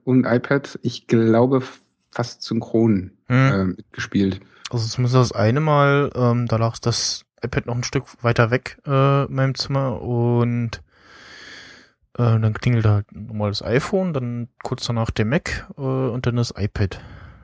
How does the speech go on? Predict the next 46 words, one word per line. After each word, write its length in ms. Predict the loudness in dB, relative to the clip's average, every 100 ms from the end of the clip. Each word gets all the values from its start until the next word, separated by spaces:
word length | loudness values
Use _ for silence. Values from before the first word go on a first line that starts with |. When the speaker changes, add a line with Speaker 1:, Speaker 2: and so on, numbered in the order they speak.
| _ -16
Speaker 2:
Ähm, 520 | -10 -6 -6 -6 -8 -10 _ _ _ _ _ _ -14 -4
ja. 180 | 0
Speaker 1:
Wobei 200 | 4 4
ich 120 | 4 4
aber 120 | 4
auch 120 | 2
vermute, 440 | 4 4 4 2
dass 360 | 0 0 -4 -6
das 460 | -4 -4 -6 -18 -20 _ _ _ _
sich 300 | -10 -10 -8
auch 200 | -12 -10
immer 260 | 0 0 2
wieder 120 | -2
mal 160 | -2 -4
abwechselt, 600 | -2 -4 -2 0 0 -2 _ -2
so 200 | 0 4
wie 340 | 4 4 -2 _ _ -2
das 200 | -2 0
Incoming, 800 | 4 4 4 4 4 4 0 -2
äh, 360 | -2 0 0
in 160 | -2 0 0 2
Speaker 2:
Hm. 40 |
Speaker 1:
Nachrichten. 580 | 2 0 -2 -14 -10 -10 -12 -20 -20 -20 -2
Weil 400 | 2 4 2 -2 _
mal 440 | 0 2 4 4 4
ist 160 | 2
es 160 | 0 0
auf 200 | -2 0
dem 360 | 0 -2 -8 _ _ _ _ -2
iMac 380 | 4 6 6 4
zuerst 400 | 0 2 2 2
da, 260 | 2 2 2
mal 440 | 2 4 4 2
ist 180 | -2 -2
es 180 | -2 2
auf 240 | 0 2
dem 160 | -2 2
iPhone 420 | 0 2 4 4
zuerst 440 | 6 4 4 4
da, 40 | 8
Speaker 2:
<laughs> 20 |
Ja, 260 | 8 8 6
Speaker 1:
auf 60 |
dem 140 | 6 4
Speaker 2:
genau. 180 | 4
Speaker 1:
iPad, 460 | 4 4 4 2 0